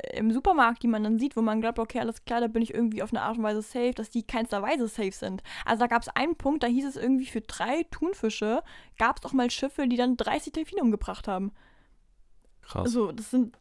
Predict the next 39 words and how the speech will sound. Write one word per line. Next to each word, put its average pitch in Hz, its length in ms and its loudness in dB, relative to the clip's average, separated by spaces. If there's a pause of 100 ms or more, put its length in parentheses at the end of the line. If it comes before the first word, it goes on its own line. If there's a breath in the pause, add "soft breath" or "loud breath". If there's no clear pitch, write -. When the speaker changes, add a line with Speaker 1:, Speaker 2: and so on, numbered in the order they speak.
(140)
Speaker 1:
sowas 466 340 2
von 381 360 -2 (100)
surreale 392 520 0
Dinge 359 180 -4
und 294 160 2
die 294 80 0
haben 311 100 -4
dann 330 100 -4
trotzdem - 260 -4
den 269 160 8
Siegel 214 220 2
gehabt. 208 360 -4 (1000)
Speaker 2:
Krass, - 440 -8
ja, 107 140 -4
okay. 98 320 -6 (340)
Also 101 220 -6
da, 107 420 -4 (160)
aber 107 220 4
gibt's - 360 -12
da 120 100 2
eine 123 140 2
Möglichkeit, 131 600 -2
wurde 120 160 -4
irgendeine 120 240 0
Möglichkeit 127 340 -6
aufgezeigt, 120 680 -4
wie 113 80 -2
man 117 260 -2
besser 110 260 0
drauf 104 260 -2
achten 113 260 -4
kann, 143 240 -2
außer 110 680 -4
so 104 400 -6
einfach 98 300 -4
keinen 101 220 -4
Fisch - 220 -6
mehr 127 120 -2
essen? 131 240 -6